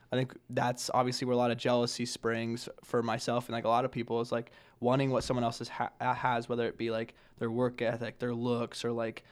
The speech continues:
certain qualities that we see in others that we feel like we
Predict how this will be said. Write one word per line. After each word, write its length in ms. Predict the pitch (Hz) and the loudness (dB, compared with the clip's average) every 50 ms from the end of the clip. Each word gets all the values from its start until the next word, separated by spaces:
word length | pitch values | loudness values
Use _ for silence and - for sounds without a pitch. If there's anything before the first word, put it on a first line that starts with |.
| - - - - | -20 -20 -20 -14
certain 380 | - - 160 160 160 160 151 | 2 6 6 8 8 6 2
qualities 480 | - - 123 127 151 160 147 135 120 120 | 2 4 6 8 8 8 8 6 4 2
that 120 | 123 101 | 0 0
we 80 | 127 127 | 0 -2
see 200 | 123 - 135 131 | -4 -4 -2 -2
in 80 | 123 | 0
others 180 | 123 123 123 123 | 2 2 2 2
that 140 | 127 - - | 0 0 0
we 80 | 123 | -2
feel 200 | 120 - 123 120 | -2 0 2 2
like 160 | 123 123 123 - | 2 2 0 -2
we 180 | 123 120 120 | -4 -4 -4